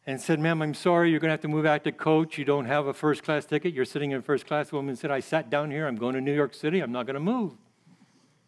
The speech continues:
Well, this flight attendant didn't wanna cause a disturbance either, so the two of them went up front to the plane, to the pilot, and they told the pilot what was going on. The pilot came out,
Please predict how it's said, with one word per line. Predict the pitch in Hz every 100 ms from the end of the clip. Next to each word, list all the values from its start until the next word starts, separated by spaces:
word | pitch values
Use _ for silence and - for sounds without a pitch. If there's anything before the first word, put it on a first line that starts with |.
| _ _ _ _ _ _ _ _ _ _ _ _ _ _ _ -
Well, | 170 160
this | 175 -
flight | 175 156
attendant | 143 165 160
didn't | 151 156
wanna | 160 156
cause | 165 165 147
a |
disturbance | 156 156 175 160 156
either, | 170 170 170
so | 160 165 156 156 156 - _ _ _ _ _ _ _
the | 147
two | - 226 202
of | 170
them | 175 160 156
went | 160
up | 165 170 -
front | 180 180 180 -
to |
the | 160
plane, | 151 180 180 185 175
to | 170
the | 151
pilot, | - - 196 190 190
and | 165
they | 147 139
told | - 185
the | 185
pilot | - 180 180 190
what | 190 190
was | 185
going | 196 185 180
on. | 180
The | 160
pilot | 160 190 190 190
came | 190 180
out, | 185 185